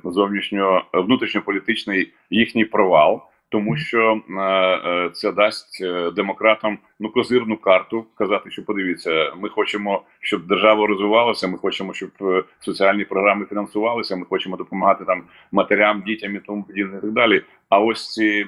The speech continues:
е, хлопці, е, вони цього не хочуть, вони хочуть, щоб ви були бідні, голодні і, ну, і далі за, за списком. Тому я думаю, що, е, це справді дуже привік, е, говорячи про те, що це, е, така собі, знаєте,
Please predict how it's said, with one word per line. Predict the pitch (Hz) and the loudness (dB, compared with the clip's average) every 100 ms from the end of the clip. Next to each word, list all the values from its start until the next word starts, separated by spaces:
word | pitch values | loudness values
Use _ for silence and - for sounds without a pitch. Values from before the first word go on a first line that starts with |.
| - | -6
е, | 92 92 92 | -8 -6 -8
хлопці, | - 117 117 - 95 85 80 - 82 | -6 -4 -4 -4 -4 -2 -4 -8 -8
е, | 85 85 82 | -4 -2 -2
вони | 80 92 113 113 | -4 -4 -4 -4
цього | - 104 | -2 -2
не | 101 | -2
хочуть, | 90 113 117 107 | -4 -6 -6 -8
вони | 92 98 | -10 -10
хочуть, | 107 - | -10 -10
щоб | - | -8
ви | 95 | -8
були | 95 95 - _ _ | -4 -4 -4 _ _
бідні, | 85 113 101 | -2 -2 -2
голодні | 87 92 110 95 95 | 0 2 2 0 -4
і, | - 104 | -2 -2
ну, | 113 113 | 0 2
і | |
далі | 95 98 95 | 2 2 2
за, | 90 87 | 0 0
за | 92 | 0
списком. | 98 80 76 - - _ _ _ - | -2 -2 -6 -8 -20 _ _ _ 0
Тому | 151 202 | 0 2
я | 190 | 2
думаю, | 180 170 165 | 2 4 4
що, | - - 151 143 120 | 4 4 4 4 0
е, | 123 | -2
це | 139 | -2
справді | - 160 139 123 - | 2 4 4 0 -4
дуже | 107 117 113 | -6 -2 -2
привік, | 107 113 117 131 - | -2 -4 -4 -6 -6
е, | 95 | -4
говорячи | 101 110 110 107 | 0 0 -2 -4
про | 107 | -6
те, | 113 | -4
що | 110 | -6
це, | 101 110 104 - _ _ - | -2 2 2 0 _ _ 0
е, | 92 92 | 4 4
така | - - 110 | 2 0 0
собі, | 101 101 | -2 -6
знаєте, | 98 113 107 110 101 | 0 2 2 2 -2